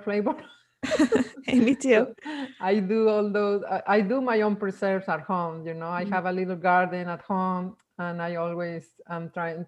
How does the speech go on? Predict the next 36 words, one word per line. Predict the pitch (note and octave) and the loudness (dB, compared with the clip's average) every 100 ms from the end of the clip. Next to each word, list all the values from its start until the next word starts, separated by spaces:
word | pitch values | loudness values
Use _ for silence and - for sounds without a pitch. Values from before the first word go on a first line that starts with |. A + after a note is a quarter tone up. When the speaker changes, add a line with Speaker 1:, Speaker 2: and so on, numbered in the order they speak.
| - | -6
Speaker 1:
to, | F3 E3 | -6 0
I, | F#3 F#3 | 0 4
I | G#3+ | 2
harvest | G#3+ A3+ B3 A#3 F#3 | 6 6 6 2 0
a | |
lot. | E3+ F3+ E3 D3 - _ _ _ _ _ | 0 0 0 -4 -10 _ _ _ _ _
So | F#3+ F3+ | -4 0
Speaker 2:
Yeah. | |
Speaker 1:
sometimes | A3+ A3+ A#3 A#3 | 0 2 2 2
I | G#3 | 2
give | F#3+ G3 | 4 4
away | F3+ E3 F3+ | 6 6 4
to | F3+ F#3+ | 2 -6
friends | - F3+ F3+ F#3 | -2 -2 -2 -2
and | F3+ | -4
family, | F3+ E3+ F3+ F3+ F3 | -2 -2 -2 -2 0
but, | E3+ E3 | 0 0
uh, | - E3+ E3 D#3+ | -4 -6 -6 -8
some | - F3+ | -4 -2
Speaker 2:
Mm. | F3+ | 0
Speaker 1:
other | F3 | -2
times | F3+ F3 F3 | -2 -4 -2
I | F3 E3 | -4 -2
also | E3 E3 F3 | -2 -2 -6
do | D#3+ E3 | -6 -6
my | D#3 D#3 | -6 -6
own | D#3 | -6
picklings, | - A3 B3+ A3 F#3+ F#3 | -4 -4 0 0 0 -2
and | F3 - | -4 -2
honestly, | F3 B3 D4+ - G#3 F#3 E3 | 0 0 -4 -2 0 2 0
they | - D#3+ F#3+ | -2 0 2
last | F#3 G3 D4+ - - | 2 2 0 -6 -2
for | F#3 F3+ | 2 4
almost | F#3+ G3+ G3 | 2 0 -2
a | D#3+ | -2
year. | D#3 A#3 A3+ E3+ F3 F#3 | -2 0 2 4 2 -2